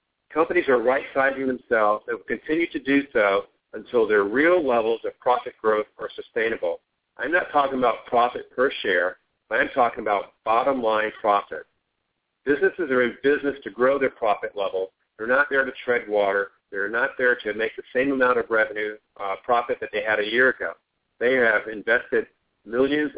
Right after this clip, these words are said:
and billions into their infrastructure, and they expect to see a return on their investment by seeing their profits grow. If they're gonna earn just the same amount of money as they did a year ago, there's really no reason to expand their business. The market indexes and the earnings per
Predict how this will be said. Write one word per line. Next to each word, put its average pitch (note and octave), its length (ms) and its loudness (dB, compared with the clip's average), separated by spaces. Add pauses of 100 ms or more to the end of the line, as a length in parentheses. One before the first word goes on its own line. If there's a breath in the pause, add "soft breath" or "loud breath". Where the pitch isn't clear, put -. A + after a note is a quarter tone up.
and A2+ 160 -4
billions C#3+ 440 2
into A#2+ 220 -10
their A2+ 120 -4 (100)
infrastructure, G#2 800 -2 (220)
and A2+ 100 -8
they D3+ 120 2
expect C3 400 -4
to - 160 -6
see B2 60 -2
a A#2 60 2
return E3 360 0
on C#3+ 80 2
their A2 180 2
investment F#2+ 500 -4 (240)
by G#2 100 -6 (100)
seeing C#3 240 2
their B2+ 100 4
profits G#2 580 -2
grow. G2 280 2 (460)
If - 80 -20
they're A2+ 160 0
gonna B2 180 0
earn B2 240 2
just D3 200 -4
the D3 80 -8 (100)
same D3 160 0
amount C#3+ 420 0 (100)
of C#3 140 -4
money C#3 360 0
as B2+ 120 -8
they B2+ 60 -2
did C3+ 180 2
a C3 100 0
year D3+ 200 2
ago, G2 340 0 (920)
there's C#3 180 -8
really D#3 240 4
no C3+ 140 4
reason C3 360 0
to A#2+ 80 -4
expand A#2 440 0
their G#2+ 80 -2
business. A2+ 460 -2 (920)
The G2+ 80 -12
market C#3+ 320 2
indexes C#3+ 560 2
and A#2+ 100 -2
the A2+ 60 -4
earnings C3 300 2
per B2+ 100 -4